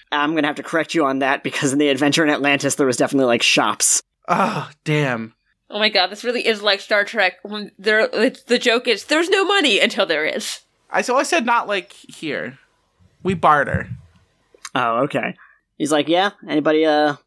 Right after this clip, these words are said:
Speaker 1: lot of people falling on hardship around there?"
Speaker 2: Uh, not as many as you would expect.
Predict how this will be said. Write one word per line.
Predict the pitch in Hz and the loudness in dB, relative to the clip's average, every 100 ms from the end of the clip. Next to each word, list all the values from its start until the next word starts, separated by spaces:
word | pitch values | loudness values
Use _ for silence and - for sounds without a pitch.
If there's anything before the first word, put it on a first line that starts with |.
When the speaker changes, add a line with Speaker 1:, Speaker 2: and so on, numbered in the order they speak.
| - | -6
Speaker 1:
lot | 143 | -2
of | 143 | 0
people | 165 | 0
falling | 147 165 160 | 0 0 2
on | 156 | 2
hardship | 147 170 147 170 | 2 0 0 0
around | 165 160 | 2 2
there?" | 180 202 - _ _ _ - | 2 0 -2 _ _ _ -8
Speaker 2:
Uh, | - 262 - | -2 -2 -2
not | 214 330 - | -2 -2 -2
as | 277 | -4
many | 226 208 190 | -2 -2 -2
as | 170 151 | -4 -2
you | |
would | 147 135 | -2 -4
expect. | 123 - - 117 123 - - | -6 -10 -4 -2 -2 -8 -20